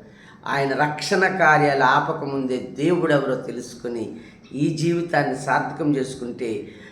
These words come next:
ఆ జీవితము చాలా విలువైనది. ఇప్పుడు మనమైతే తెలుసుకున్నాం, ధన్యులం.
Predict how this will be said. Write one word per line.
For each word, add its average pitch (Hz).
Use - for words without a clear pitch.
ఆ 123
జీవితము 131
చాలా 131
విలువైనది. 113
ఇప్పుడు 123
మనమైతే 143
తెలుసుకున్నాం, 127
ధన్యులం. 143